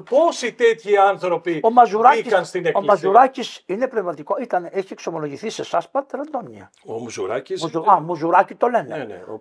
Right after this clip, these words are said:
Speaker 1: Πάνος.
Speaker 2: ξέρεις, πατέρα Αντώνια, σου είχα πει εγώ την ημέρα του γάμου του Μουζουράκη να πηγαίναμε.
Speaker 1: Ναι, ναι, ναι.
Speaker 2: Και θα
Speaker 1: Το
Speaker 2: πηγαίνα-,
Speaker 1: περίμενε.
Speaker 2: το περίμενε. Θα σε έπαιρνα, κάτι μου συνέβη, ήμουν άρρωστος με covid, δεν ξέρω. Θα σε έπαιρνα με μια άμαξα, θα είχαν νοικιάσει μια άμαξα στην Αίγινα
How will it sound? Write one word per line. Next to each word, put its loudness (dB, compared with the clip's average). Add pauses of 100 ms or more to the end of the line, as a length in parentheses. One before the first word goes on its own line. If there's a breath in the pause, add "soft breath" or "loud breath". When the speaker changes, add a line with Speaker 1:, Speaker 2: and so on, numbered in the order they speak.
Speaker 1:
Πάνος. 2
Speaker 2:
ξέρεις, 4
πατέρα 4
Αντώνια, -2
σου -6
είχα 0
πει -2
εγώ 0
την -8
ημέρα 2
του -8
γάμου 2
του -12
Μουζουράκη -2 (260 loud breath)
να 2
πηγαίναμε. 0
Speaker 1:
Ναι, -10
ναι, -10
ναι. -16
Speaker 2:
Και -2
θα 0
Speaker 1:
Το 4
Speaker 2:
πηγαίνα-, 0
Speaker 1:
περίμενε. -2
Speaker 2:
το -2
περίμενε. -2 (120 soft breath)
Θα 4
σε 4
έπαιρνα, 0
κάτι 0
μου -8
συνέβη, -2
ήμουν -8
άρρωστος -2
με -8
covid, -4
δεν -8
ξέρω. -6 (260 loud breath)
Θα 2
σε 4
έπαιρνα 2
με -6
μια -2
άμαξα, -2
θα -4
είχαν -8
νοικιάσει -2
μια 0
άμαξα -4
στην -8
Αίγινα -6